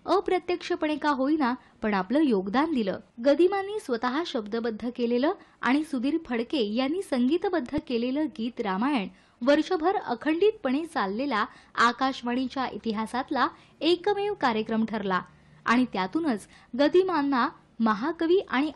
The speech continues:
आधुनिक वाल्मिकी असं संबोधलं जाऊ लागलं. या गीत रामायणाचं हिंदी, गुजराती, कन्नड, बंगाली, तेलगू, संस्कृत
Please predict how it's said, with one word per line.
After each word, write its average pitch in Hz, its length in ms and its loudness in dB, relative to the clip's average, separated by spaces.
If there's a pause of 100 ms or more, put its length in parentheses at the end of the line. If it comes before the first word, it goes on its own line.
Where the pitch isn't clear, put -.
आधुनिक 226 580 0
वाल्मिकी 220 680 0 (260)
असं 320 220 2
संबोधलं 277 580 2
जाऊ 240 240 2
लागलं. 185 340 0 (540)
या 254 160 0
गीत 240 340 -4
रामायणाचं 240 720 0 (240)
हिंदी, 269 460 2 (160)
गुजराती, 247 720 -2 (160)
कन्नड, 247 420 4
बंगाली, 247 680 0 (260)
तेलगू, 254 500 0 (220)
संस्कृत 254 440 0